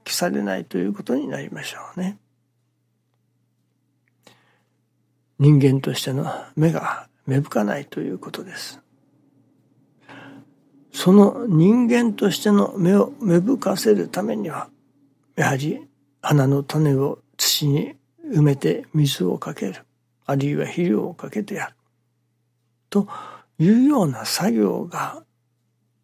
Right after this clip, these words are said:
いる。そしてまた、どうしたら人間が、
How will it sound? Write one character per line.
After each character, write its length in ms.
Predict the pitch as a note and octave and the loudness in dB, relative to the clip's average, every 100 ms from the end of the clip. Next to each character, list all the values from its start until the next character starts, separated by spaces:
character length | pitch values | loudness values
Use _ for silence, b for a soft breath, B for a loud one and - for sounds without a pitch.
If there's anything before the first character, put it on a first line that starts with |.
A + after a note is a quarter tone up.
| _ | _
い 140 | D3+ | -8
る。 220 | C#3+ - _ _ _ | -8 -10 _ _ _
そ 200 | - C#3+ | -6 -4
し 80 | B2+ | -2
て 120 | - | -2
ま 160 | D#3+ D#3 | -2 -2
た、 200 | E3 C#3+ B B B - | -4 -6 B B B -6
ど 300 | C3+ G#3 B3 | 2 2 4
う 60 | |
し 120 | G#3 - | 0 0
た 160 | D#4 | 0
ら 500 | F3+ C3+ - - D4 F#4+ _ _ _ _ _ - | 0 -2 -8 -10 -16 -20 _ _ _ _ _ 0
人 260 | D3+ C#3+ C3+ | 4 6 6
間 220 | C3+ C3 | 2 0
が、 520 | C#3+ - C3+ - - | -2 -4 -8 -8 -14